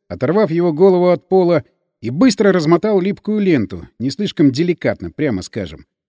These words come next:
Затем ножом перехватил кусок притягивавший руки к ногам. Хименеса не допрашивали, его убивали, иначе не замотали бы рот. Картели не только режут головы, забить битой вот так — это тоже почти что традиция.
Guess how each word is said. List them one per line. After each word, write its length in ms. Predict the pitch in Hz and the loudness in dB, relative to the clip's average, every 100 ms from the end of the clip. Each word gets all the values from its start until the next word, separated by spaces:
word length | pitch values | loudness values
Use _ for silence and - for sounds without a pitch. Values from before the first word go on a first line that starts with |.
| _ - | _ -10
Затем 340 | 98 151 254 | -4 2 2
ножом 420 | 233 196 254 247 | 4 2 4 2
перехватил 580 | 208 196 - 208 240 226 | 2 0 0 -2 -2 -4
кусок 400 | - 190 226 214 | -2 0 0 0
притягивавший 800 | 165 160 202 190 190 170 - 156 | 0 0 0 2 2 0 -2 -2
руки 260 | 156 185 139 | 0 -2 -6
к 80 | - | -2
ногам. 460 | 147 139 104 69 _ _ _ _ _ _ _ | -2 -2 -6 -10 _ _ _ _ _ _ _
Хименеса 480 | 165 247 247 208 226 | 0 4 4 2 0
не 100 | 226 | 2
допрашивали, 640 | 220 226 226 160 - 120 | 0 0 0 0 -2 -2
его 280 | 147 196 208 | -2 2 2
убивали, 540 | 180 202 185 113 95 | 2 2 0 0 -2
иначе 460 | 143 190 - 160 117 | -2 -2 -2 -2 0
не 120 | 131 | 0
замотали 500 | 139 180 180 170 117 | 2 0 0 -2 -4
бы 200 | 110 135 | -4 -4
рот. 220 | 117 - _ _ _ _ _ - | -6 -10 _ _ _ _ _ -2
Картели 520 | 170 190 254 233 214 | 0 2 2 4 4
не 140 | 175 202 | 4 0
только 320 | 240 208 185 | 0 0 0
режут 320 | 170 147 147 | 0 0 -4
головы, 640 | 143 226 196 175 160 - _ 95 | -2 2 2 2 0 -4 _ -8
забить 340 | 110 170 185 | -4 -2 -4
битой 320 | 175 226 156 | -4 -2 0
вот 240 | 143 160 - | 0 -2 -2
так — 240 | 226 - | -2 -2
это 160 | 151 185 | -6 -2
тоже 280 | 202 135 123 | 0 0 -2
почти 340 | 139 - 160 | -6 -4 -8
что 200 | - 117 | -6 -8
традиция. 720 | - 147 147 131 - 82 76 | -2 -4 -2 -8 -8 -16 -18